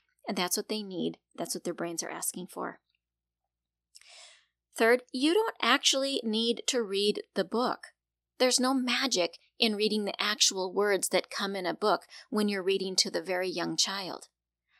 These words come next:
The magic happens in the repetitions and in them connecting the book to their real world and them connecting that what I see on this page is the same as what I see on that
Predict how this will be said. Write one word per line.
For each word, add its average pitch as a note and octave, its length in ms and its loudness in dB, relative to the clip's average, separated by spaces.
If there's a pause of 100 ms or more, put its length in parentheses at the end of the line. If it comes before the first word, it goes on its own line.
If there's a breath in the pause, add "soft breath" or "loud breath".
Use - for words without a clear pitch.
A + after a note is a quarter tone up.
(140)
The A3+ 80 2
magic B3+ 500 2
happens F4 640 -4 (560)
in C4 280 4
the C4 100 2
repetitions G#3 920 -2 (460)
and G#3 180 2
in F#3+ 220 0
them G#3 240 0
connecting F#3+ 840 -6 (540 soft breath)
the - 100 -2
book G3 380 2 (180)
to A3 120 0
their F#3 200 0
real F3+ 300 -4
world F3 420 0 (420 soft breath)
and F3+ 260 0
them F#3 240 2
connecting F3+ 600 -6
that E3+ 140 -6
what E3+ 120 -6
I D#3+ 60 -6
see E3+ 280 -2
on D#3+ 140 -4
this F#3 220 -2
page - 380 -4
is E3+ 120 -6
the D#3 120 -6
same F3 380 -2
as E3+ 120 -4
what D#3+ 120 -6
I E3+ 60 -4
see E3+ 280 -4
on - 160 -6
that F#3 240 -2